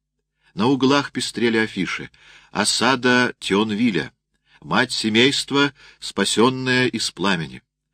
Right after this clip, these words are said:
«Клуб беспечных», «Папесса Иоанна», «Солдаты-философы», «Сельское искусство любви». Немцы стояли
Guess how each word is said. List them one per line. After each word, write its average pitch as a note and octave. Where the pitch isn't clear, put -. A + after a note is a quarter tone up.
«Клуб C3+
беспечных», -
«Папесса C3+
Иоанна», C3
«Солдаты-философы», A2+
«Сельское C3+
искусство -
любви». D#2+
Немцы A#2
стояли G#2